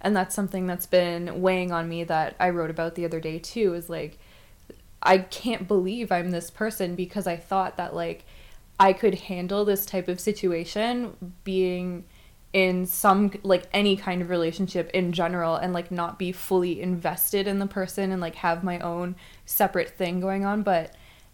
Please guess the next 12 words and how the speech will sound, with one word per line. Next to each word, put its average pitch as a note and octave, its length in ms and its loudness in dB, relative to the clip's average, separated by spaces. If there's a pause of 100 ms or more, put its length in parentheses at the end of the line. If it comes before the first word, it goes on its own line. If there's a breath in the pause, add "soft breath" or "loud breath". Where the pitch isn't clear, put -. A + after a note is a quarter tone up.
that F3+ 420 8
was F3 540 0
really F3 360 2
lonely E3+ 760 -4 (120)
for - 240 0
me, E3 320 0
and F3+ 160 -2
I E3+ 80 -4
never E3+ 360 -4
expected E3+ 580 -8
it E3+ 180 -8
to F3+ 100 -6